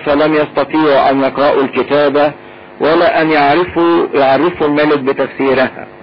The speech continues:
ففزع الملك بلشسر جدا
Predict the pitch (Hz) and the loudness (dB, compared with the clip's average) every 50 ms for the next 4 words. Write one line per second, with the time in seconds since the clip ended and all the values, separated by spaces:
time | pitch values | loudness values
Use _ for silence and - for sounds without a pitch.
0 | - - - - - - - - - - - - - - - - - - - - | -20 -20 -20 -20 -20 -20 -20 -20 -20 -20 -20 -20 -20 -20 -20 -20 -20 -20 -20 -20
1 | - - - - - 139 135 139 180 190 202 220 208 208 202 190 190 202 220 220 | -20 -20 -18 -6 -4 -4 -2 0 0 0 2 2 2 2 2 2 2 0 2 2
2 | 220 190 175 170 175 165 160 - - 214 220 - - - 190 170 160 139 143 185 | 0 -2 0 -2 -2 -2 -2 -2 -2 -4 -4 -4 -4 -2 -2 -2 -2 -2 -2 -2
3 | 185 147 120 107 120 107 101 | -2 -4 -4 -6 -6 -6 -6